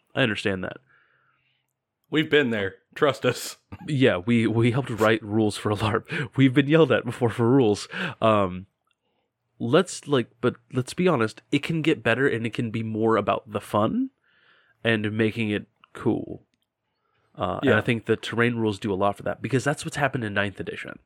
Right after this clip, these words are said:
Speaker 1: Like, the, the terrain rules got revamped from ninth edition,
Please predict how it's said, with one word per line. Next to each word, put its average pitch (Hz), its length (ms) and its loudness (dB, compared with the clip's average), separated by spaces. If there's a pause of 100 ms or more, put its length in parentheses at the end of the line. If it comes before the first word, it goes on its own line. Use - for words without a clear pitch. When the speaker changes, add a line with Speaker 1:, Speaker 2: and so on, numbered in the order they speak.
(400)
Speaker 1:
Like, 98 260 -4
the, 90 260 -4
the 95 120 -8
terrain 120 400 -2
rules 107 640 -2 (200)
got 87 160 -6
revamped 113 340 0
from 101 100 -8
ninth 95 260 -4
edition, 170 420 -4